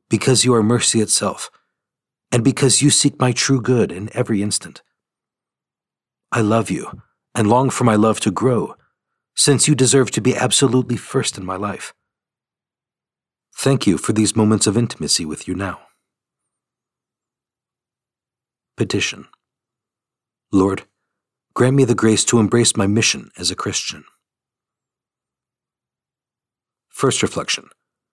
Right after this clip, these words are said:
Rising very early before dawn, he prayed.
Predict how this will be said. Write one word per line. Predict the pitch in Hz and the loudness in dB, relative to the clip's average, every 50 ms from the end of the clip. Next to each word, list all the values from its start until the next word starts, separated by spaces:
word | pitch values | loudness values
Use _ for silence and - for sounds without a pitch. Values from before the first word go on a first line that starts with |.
| _ _ _ _ _ _ _ | _ _ _ _ _ _ _
Rising | 92 98 110 113 - 135 131 107 | 0 2 2 4 4 4 2 4
very | 117 117 110 107 107 | 4 4 4 4 2
early | - 123 123 107 92 | 2 0 2 2 2
before | 76 71 - - - 110 107 98 | 0 -2 -6 -6 -2 -2 -2 0
dawn, | 95 117 110 104 92 69 67 - - _ _ _ _ _ _ _ _ _ | 2 2 2 2 0 -2 -8 -16 -20 _ _ _ _ _ _ _ _ _
he | - - 101 | -2 -2 -2
prayed. | - - 117 101 - - - | 2 2 0 0 0 -6 -14